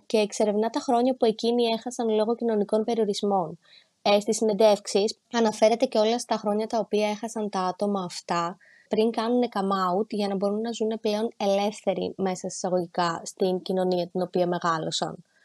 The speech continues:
Οι ιστορίες προέρχονται από άτομα που ήταν μέρος της γενιάς που οδήγησαν στην εξέγερση του Stonewall, ίδρυσαν την πολιτική ομάδα act up και βοήθησαν στον τερματισμό της στρατιωτικής πολιτικής των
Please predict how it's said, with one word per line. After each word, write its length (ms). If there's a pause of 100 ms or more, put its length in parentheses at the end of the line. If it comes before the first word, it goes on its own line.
(180)
Οι 100
ιστορίες 760
προέρχονται 520
από 200
άτομα 340
που 100
ήταν 300
μέρος 260
της 200
γενιάς 640 (320)
που 100
οδήγησαν 440
στην 180
εξέγερση 540
του 100
Stonewall, 760
ίδρυσαν 420
την 120
πολιτική 500
ομάδα 500
act 420
up 80 (460)
και 140
βοήθησαν 400
στον 120
τερματισμό 460
της 100
στρατιωτικής 540
πολιτικής 560
των 300